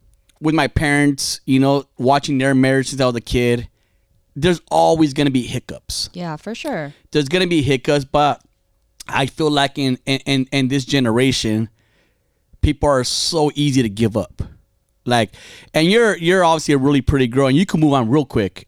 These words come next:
Speaker 1: and just open your D M up, and there'll be guys there to take you, that they'll love to take you out. And the same way for me.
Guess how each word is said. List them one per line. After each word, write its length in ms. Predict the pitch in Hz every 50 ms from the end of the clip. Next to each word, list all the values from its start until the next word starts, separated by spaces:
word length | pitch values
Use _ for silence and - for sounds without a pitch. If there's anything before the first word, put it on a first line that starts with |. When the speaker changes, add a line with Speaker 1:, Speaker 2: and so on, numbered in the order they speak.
| _ -
Speaker 1:
and 300 | 120 120 117 113 107 110
just 200 | 127 123 - - -
open 220 | 131 127 117 143 135
your 120 | 123 113
D 240 | 104 107 123 120 120
M 120 | 120 117
up, 140 | 117 110 -
and 100 | 117 113
there'll 80 | 110 120
be 160 | 117 123 107
guys 300 | 104 110 110 110 107 104
there 160 | 107 110 101
to 20 | 92
take 280 | - 107 98 - - -
you, 160 | 117 110 113
that 160 | 107 107 107 107 107 107
they'll 180 | 113 117 117 113
love 340 | 107 107 107 107 110 120 113
to 40 | 107
take 220 | - 104 98 -
you 140 | - 98 101
out. 200 | 101 101 - - - - - - - -
And 100 | 185 185
the 60 | 180
same 220 | 156 - 208 190 175
way 100 | 165 151
for 160 | - 135 120
me. 220 | 120 104 92 -